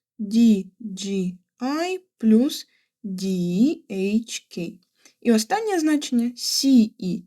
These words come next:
Джей плюс Сі Ф Л плюс Ді Джі Джей плюс Ді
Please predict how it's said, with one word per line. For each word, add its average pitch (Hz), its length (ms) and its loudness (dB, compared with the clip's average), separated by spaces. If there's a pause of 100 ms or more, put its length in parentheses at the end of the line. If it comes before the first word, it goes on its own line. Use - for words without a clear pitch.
Джей 381 460 -4 (160)
плюс 247 460 2
Сі 214 640 0 (560)
Ф 185 300 -6 (720)
Л 202 340 0 (460)
плюс 233 580 4 (140)
Ді 196 420 0 (160)
Джі 175 380 -4 (680)
Джей 190 600 -2 (180)
плюс 240 720 4
Ді 185 680 -4